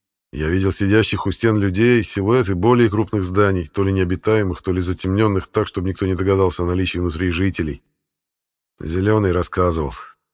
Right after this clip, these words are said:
У службы надзора имелось на изнанке несколько тайных опорных пунктов. Вернее, тайными их считала сама служба.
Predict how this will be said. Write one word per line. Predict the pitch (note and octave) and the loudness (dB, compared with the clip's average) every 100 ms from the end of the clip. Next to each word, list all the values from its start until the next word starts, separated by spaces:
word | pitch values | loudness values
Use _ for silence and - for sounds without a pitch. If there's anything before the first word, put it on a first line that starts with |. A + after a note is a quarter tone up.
| _ _ _ | _ _ _
У | - | -10
службы | - G#2+ G#2+ A2 | -4 0 2 2
надзора | A2 G#2 A#2+ B2+ A2 | 2 2 2 2 2
имелось | G#2+ A#2 G2+ - | 2 0 0 -2
на | G#2 | -4
изнанке | G2 G#2 A#2 G2 G2 | -2 0 0 0 -2
несколько | G#2 G2+ - F2 G#2 | -2 -4 -6 -8 -4
тайных | - G#2+ G2 - | -2 0 0 -4
опорных | F#2 G#2 G2 - | -2 -2 -2 -4
пунктов. | - A2+ - D2+ - _ _ _ _ _ - | -2 -2 -4 -14 -18 _ _ _ _ _ -6
Вернее, | F2 G#2 G#2+ | -2 0 0
тайными | B2+ A#2+ G#2 G#2 | 2 2 2 -2
их | G2 | -4
считала | G2+ G#2+ F#2+ | -2 -2 0
сама | - G2+ F2 | 0 0 -2
служба. | - G2+ D2+ | -2 -4 -4